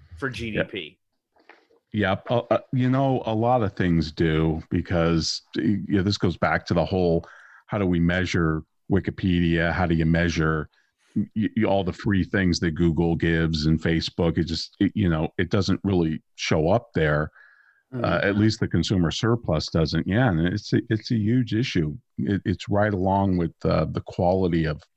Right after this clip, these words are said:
Speaker 2: products getting better.
Speaker 1: Right.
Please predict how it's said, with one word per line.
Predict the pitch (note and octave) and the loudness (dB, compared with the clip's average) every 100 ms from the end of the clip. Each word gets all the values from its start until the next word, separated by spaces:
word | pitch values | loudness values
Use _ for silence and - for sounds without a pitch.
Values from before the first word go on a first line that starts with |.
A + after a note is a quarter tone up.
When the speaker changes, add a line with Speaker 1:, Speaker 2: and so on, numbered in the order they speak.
| - | -6
Speaker 2:
products | D#2+ D#2+ - - | -2 -2 -4 -2
getting | - D2+ D2 | 0 0 0
better. | - B2+ - - _ _ _ _ _ _ - | 0 0 -4 -10 _ _ _ _ _ _ -10
Speaker 1:
Right. | G#2+ E2+ | -6 -6